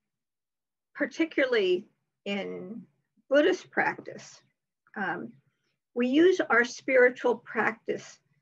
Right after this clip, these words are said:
to withdraw and draw apart from belonging. Um, and,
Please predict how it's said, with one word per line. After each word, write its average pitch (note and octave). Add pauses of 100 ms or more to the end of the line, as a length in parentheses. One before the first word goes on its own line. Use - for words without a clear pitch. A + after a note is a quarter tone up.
(240)
to B3
withdraw A3+ (640)
and G#3+ (240)
draw A#3
apart - (960)
from A#3+
belonging. G#3 (580)
Um, - (1600)
and, G#3